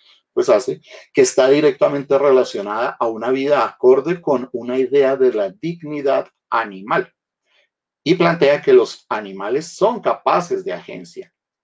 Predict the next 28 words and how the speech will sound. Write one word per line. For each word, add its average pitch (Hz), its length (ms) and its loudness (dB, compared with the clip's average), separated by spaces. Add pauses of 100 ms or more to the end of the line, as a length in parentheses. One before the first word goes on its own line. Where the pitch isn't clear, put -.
(100)
¿sí? - 180 -18
Pueden 117 320 -8
agenciar, 123 760 0 (280)
pueden 110 280 -4
conseguir 123 840 -6 (380)
desarrollar 107 1000 0 (140)
su - 240 0
propia 123 400 2
vida, 143 440 4 (100)
también 104 420 -10 (160)
la 98 160 -8
vida 113 420 -6 (300)
que - 160 -14
quieren 123 280 -2
vivir, 208 320 -6
que - 100 -4
es - 60 -4
la 127 120 2
vida, - 580 4
pues, - 400 -10
eh, - 240 -8 (160)
que, 95 400 -14
que, 95 280 -12
que 101 120 -20
la, 95 280 -14
que 101 120 -16
la 98 120 -10
naturaleza 98 800 -6